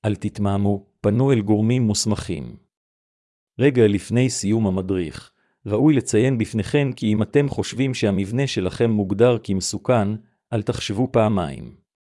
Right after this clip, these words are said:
תפנו בהקדם האפשרי אל הגורמים המוסמכים שיבדקו את הבניין באופן מעמיק. שכן,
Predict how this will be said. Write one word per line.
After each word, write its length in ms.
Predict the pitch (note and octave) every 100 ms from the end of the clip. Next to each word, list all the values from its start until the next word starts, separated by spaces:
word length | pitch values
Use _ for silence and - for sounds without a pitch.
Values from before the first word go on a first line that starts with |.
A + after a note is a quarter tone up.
| _ _ _ _ _ _
תפנו 340 | - - E3+ E3
בהקדם 480 | G2+ F#2 F2+ A2+ A2+
האפשרי 460 | F#2+ - G2 A#2+
אל 80 | G#2+
הגורמים 460 | G2 G2+ G#2+ C3+ B2
המוסמכים 640 | G#2+ - G#2+ - D3 C#3
שיבדקו 540 | - G#2 F#2+ - C#3
את 100 | B2
הבניין 540 | G#2 G2 G2 A#2+ D#3 D#3
באופן 400 | C#3 A#2+ C#3 C#3
מעמיק. 600 | A#2 G#2 F#2+ E2 B1+ _ _ _ _ _ _ _ _ _ _ _
שכן, 520 | - G2+ - A2 F2+